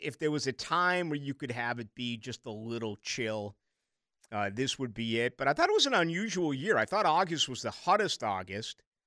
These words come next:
that I can ever remember. And it feels like we are definitely smack dab in an ice cold winter. All right, we got a lot to do here tonight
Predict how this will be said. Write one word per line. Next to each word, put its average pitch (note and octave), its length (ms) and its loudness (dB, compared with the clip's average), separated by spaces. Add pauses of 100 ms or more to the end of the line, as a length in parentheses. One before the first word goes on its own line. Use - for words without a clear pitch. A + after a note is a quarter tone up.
(360)
that B2 100 0
I A#2+ 100 4
can A2+ 180 -4
ever C#3+ 240 2
remember. F#2+ 640 -4 (500)
And G#2 320 -4
it F#2 80 -14
feels D#3 340 -4
like A2 200 -2
we A2+ 120 -8
are F#2+ 120 -8 (100)
definitely G#2+ 500 -4 (380)
smack D3 400 0 (120)
dab A#2 280 2 (540)
in G#2 120 -6
an G2 120 -2
ice A2 320 2
cold F#2+ 580 -6 (280)
winter. - 560 -14
All F#3 100 10
right, D#3+ 160 8
we D3 80 -4
got F#3 120 8
a D3+ 60 6
lot D#3 220 2
to D3 60 -4
do C3+ 180 0
here A#2+ 200 0
tonight G2+ 440 -4